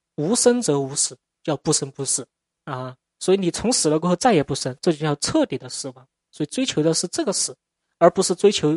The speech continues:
简单的肉身死亡。但是你要追求这个死容不容易呢？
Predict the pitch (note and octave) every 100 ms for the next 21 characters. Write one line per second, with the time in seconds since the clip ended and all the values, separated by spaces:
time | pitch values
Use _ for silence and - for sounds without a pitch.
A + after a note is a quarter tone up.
0 | - D#3+ B2 A#2+ E3 F#3 C#3 D3 C#3 C3
1 | - A#2+ _ _ _ _ C4+ B3+ G#3 G3
2 | G3 A3 A3+ E3 G3+ F3+ - D#3 C3+ F3
3 | F#3 E3+ F3 E3